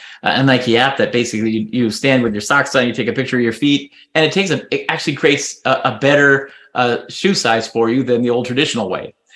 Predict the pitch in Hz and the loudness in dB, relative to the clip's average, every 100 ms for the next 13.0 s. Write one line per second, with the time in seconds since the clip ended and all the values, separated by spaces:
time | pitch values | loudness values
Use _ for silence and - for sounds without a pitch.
0 | - - - 139 135 131 123 123 120 113 | -20 -6 -2 2 2 2 0 -2 -2 -2
1 | 131 117 120 117 120 123 113 104 117 117 | 0 0 -2 -2 -2 -2 -2 -2 -2 -2
2 | 104 117 113 107 107 90 107 120 113 113 | -4 -4 -2 -2 -2 -4 -4 -2 -2 -4
3 | 104 - 120 120 120 113 107 107 117 110 | -6 -4 0 0 0 -4 -2 -2 -2 -6
4 | - 143 - 104 104 107 107 104 110 107 | -2 -2 -2 -4 -4 -4 -2 -2 -4 -4
5 | - 127 - - - _ - - - 160 | 0 -2 -2 -14 -20 _ -20 -18 0 4
6 | 139 120 - - 190 170 - 127 113 107 | 4 0 -8 0 4 4 2 0 -2 -2
7 | 113 107 104 110 107 117 123 120 151 156 | 0 -2 0 -2 -2 -2 -2 0 2 2
8 | 156 127 113 151 - 139 135 131 127 123 | 2 0 0 -2 -2 0 2 2 2 0
9 | - 98 - 98 - 117 127 135 139 135 | -2 -6 -6 -8 -4 0 4 4 2 2
10 | 139 139 139 - - 165 160 156 143 127 | 0 0 -6 -20 -2 2 2 2 0 0
11 | 127 123 - 127 127 - _ - 131 127 | 0 -2 -2 -4 -4 -10 _ 0 2 2
12 | 104 113 123 120 110 110 117 139 156 | 0 0 2 2 2 0 2 2 0